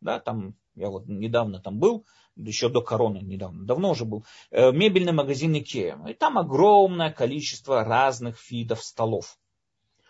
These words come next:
И он хочет стол. Он говорит: «Принесите мне стол».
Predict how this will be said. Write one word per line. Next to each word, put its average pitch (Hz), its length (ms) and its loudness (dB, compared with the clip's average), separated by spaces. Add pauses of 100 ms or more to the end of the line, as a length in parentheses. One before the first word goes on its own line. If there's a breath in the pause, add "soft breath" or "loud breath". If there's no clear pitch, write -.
(180)
И - 40 0
он 240 140 4
хочет 202 320 0
стол. 190 440 2 (460)
Он 135 100 -14
говорит: 139 260 -4
«Принесите 156 460 -4
мне 170 340 -2
стол». - 500 2